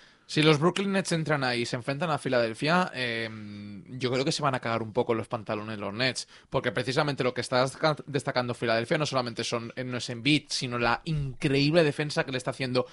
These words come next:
Y esto se vio en el partido que, que jugaron, los dos partidos que jugaron. Se puso a Kevin Durant con Ben Simmons, que es un especialista defensivo, todos sabemos, todos sabemos cómo juega.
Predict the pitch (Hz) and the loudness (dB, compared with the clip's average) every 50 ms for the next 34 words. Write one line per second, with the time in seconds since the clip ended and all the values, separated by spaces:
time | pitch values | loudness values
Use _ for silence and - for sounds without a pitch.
0 | - - - - - - - - 139 139 143 - - 165 - 190 170 170 156 143 | -20 -20 -20 -20 -20 -14 -8 -2 0 0 2 2 2 2 4 6 6 6 4 4
1 | 135 - 131 120 - - 143 135 131 120 104 127 123 123 120 117 117 113 113 113 | 4 4 2 2 2 0 0 2 2 2 2 2 2 2 4 4 2 2 2 0
2 | 110 107 101 95 85 - - - - - - - - 117 127 131 127 117 110 107 | 0 -2 -2 -6 -8 -12 -14 -14 -14 -12 -10 -2 2 4 4 4 4 2 -2 -4
3 | 101 117 120 - - 113 107 - 131 123 110 - 113 - - 117 113 131 143 143 | -4 -4 -4 0 0 -2 0 0 0 -2 -2 -2 -8 -4 0 6 8 8 10 10
4 | 131 120 - - - - - - - - _ _ _ _ - - 175 165 - 220 | 8 6 4 -8 -16 -20 -20 -20 -20 -20 _ _ _ _ 0 4 4 6 6 6
5 | 247 - 311 262 - 226 208 196 180 165 151 143 139 165 233 254 - - 170 160 | 6 8 8 8 8 8 6 6 6 6 4 6 6 6 4 2 2 2 2 4
6 | 147 143 139 143 170 190 185 175 - - 185 160 135 117 110 117 - - - - | 2 2 0 2 2 4 4 2 0 2 2 2 0 0 -4 -6 -10 -12 -12 -14
7 | _ - _ - - - - 92 90 - 101 92 87 95 98 - 110 90 85 95 | _ -20 _ -16 -16 -12 -10 -10 -10 -10 -10 -10 -10 -12 -10 -8 -8 -8 -6 -6
8 | 92 - 135 139 139 - 113 107 - 117 107 104 104 107 104 - - - - 131 | -2 0 2 2 2 0 -2 -4 -2 -4 -4 -4 -4 -6 -8 -8 -8 -4 -2 -2
9 | 123 - 127 120 123 127 - - 123 120 113 - 127 123 113 110 101 | -2 0 -2 -2 -2 -4 -4 -4 -4 -4 -2 0 2 4 4 2 0